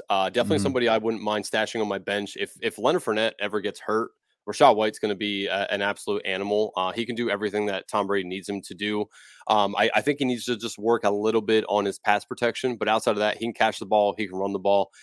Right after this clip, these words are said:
Speaker 1: He would be the next man up. So just, you know, for everyone listening, uh, if he's out there and you have an extra bench spot, and you need a running back,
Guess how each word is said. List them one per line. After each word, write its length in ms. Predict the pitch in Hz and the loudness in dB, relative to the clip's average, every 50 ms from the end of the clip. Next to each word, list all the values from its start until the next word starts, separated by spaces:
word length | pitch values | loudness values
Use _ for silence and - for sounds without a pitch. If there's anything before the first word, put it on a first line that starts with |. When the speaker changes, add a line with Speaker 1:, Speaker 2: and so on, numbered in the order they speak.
| - - _ | -20 -20 _
Speaker 1:
He 140 | - 127 127 | -4 -2 -2
would 120 | 123 113 | 0 0
be 120 | 107 120 | 0 0
the 100 | 110 101 | 0 0
next 240 | 107 107 104 - - | 0 -2 -2 -4 -4
man 220 | 107 101 98 95 101 | -4 -2 -2 0 0
up. 180 | 98 98 - - | 0 -2 -2 -2
So 260 | - - 110 101 95 | 0 0 2 2 0
just, 180 | - - 110 - _ _ _ _ _ _ _ _ _ _ - | -2 -6 -10 -10 _ _ _ _ _ _ _ _ _ _ -6
you 80 | 127 110 | -2 -2
know, 80 | 101 | -2
for 140 | - - 113 | 2 2 2
everyone 260 | 110 110 110 104 101 | 2 2 2 2 2
listening, 480 | 101 104 101 - 110 107 107 101 101 104 - | 0 -2 -2 -2 -2 0 0 0 0 0 0
uh, 260 | 98 98 95 95 95 92 | 0 0 2 2 0 0
if 80 | 95 | -2
he's 200 | - 139 143 113 | -2 -4 -2 0
out 260 | 95 98 104 104 - | 2 2 2 2 2
there 300 | - 120 117 113 113 113 | 2 2 4 4 4 2
and 100 | 104 101 | 2 0
you 100 | 104 104 95 | -2 -4 -2
have 180 | 98 104 101 | 0 0 0
an 80 | 98 98 | 0 -2
extra 200 | 98 - - 98 | -6 -6 -6 -8
bench 220 | - 98 95 92 | -8 -8 -8 -8
spot, 320 | - - 110 104 101 101 - _ _ _ _ _ - | -6 -2 2 2 2 2 0 _ _ _ _ _ -8
and 100 | 95 95 | -6 -6
you 140 | 101 95 98 | -6 -6 -4
need 160 | 101 101 98 | -4 -4 -4
a 60 | 101 | -4
running 260 | 95 98 95 98 101 95 | -6 -6 -6 -6 -4 0
back, 260 | 104 101 101 98 | 2 2 2 0